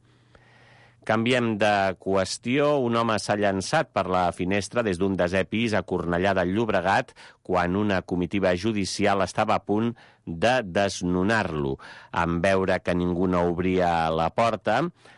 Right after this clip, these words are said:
la comitiva ha demanat la presència dels Mossos. Aleshores ha estat quan l'home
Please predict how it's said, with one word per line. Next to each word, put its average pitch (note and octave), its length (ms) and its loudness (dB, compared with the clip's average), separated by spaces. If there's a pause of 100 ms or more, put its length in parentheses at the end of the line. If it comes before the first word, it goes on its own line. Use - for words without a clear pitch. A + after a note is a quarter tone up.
(160)
la D#2+ 240 -2
comitiva F2+ 480 0
ha F#2 80 2
demanat F2 400 0
la F#2 80 2
presència F2+ 800 0 (100)
dels D#2+ 540 -2 (100)
Mossos. E2 540 -2 (100)
Aleshores D#2 560 0
ha D#2 80 0
estat F#2 320 -2
quan E2+ 160 0
l'home D#2 300 -2